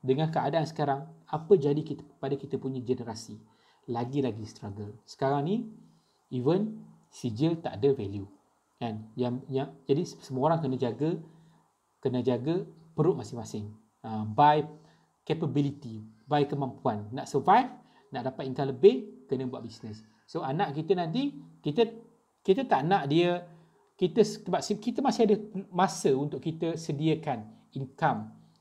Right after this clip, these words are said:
untuk dia nanti. Okey, jadi itu saja. Uh, kalau berminat apa-apa, nak tahu tentang peluang bisnes, boleh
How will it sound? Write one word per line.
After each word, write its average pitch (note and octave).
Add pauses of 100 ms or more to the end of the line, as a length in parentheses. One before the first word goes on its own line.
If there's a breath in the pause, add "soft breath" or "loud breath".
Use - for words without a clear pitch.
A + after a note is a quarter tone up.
(100)
untuk C#3
dia A#2+
nanti. A2 (560 soft breath)
Okey, G3
jadi F#3+
itu E3+
saja. G#3 (160)
Uh, C3+
kalau C#3+
berminat C#3+
apa-apa, G#3 (240 loud breath)
nak C3
tahu D#3
tentang D#3
peluang D#3
bisnes, D#3
boleh C3+